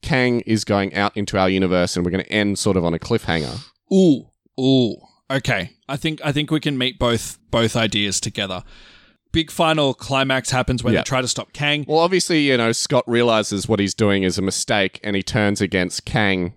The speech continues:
Speaker 1: And, you know, this leads to a big battle between our heroes
Speaker 2: Yes.
Speaker 1: versus Kang and his army.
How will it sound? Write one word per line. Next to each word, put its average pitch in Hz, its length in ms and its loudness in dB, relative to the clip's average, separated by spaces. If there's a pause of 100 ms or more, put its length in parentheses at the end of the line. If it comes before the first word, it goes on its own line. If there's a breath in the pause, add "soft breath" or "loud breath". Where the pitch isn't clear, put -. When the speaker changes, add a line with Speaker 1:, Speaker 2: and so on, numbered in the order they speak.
(260)
Speaker 1:
And, 101 140 2
you 95 60 2
know, 87 100 2
this 87 240 -2
leads 95 220 0
to 104 140 0
a 90 40 2
big 87 180 -2
battle 92 260 0
between 95 300 0
our 87 140 0
heroes 87 520 2
Speaker 2:
Yes. - 80 -6
Speaker 1:
versus 90 300 -2
Kang 92 300 -4
and 87 100 -4
his 90 160 -4
army. 82 340 -2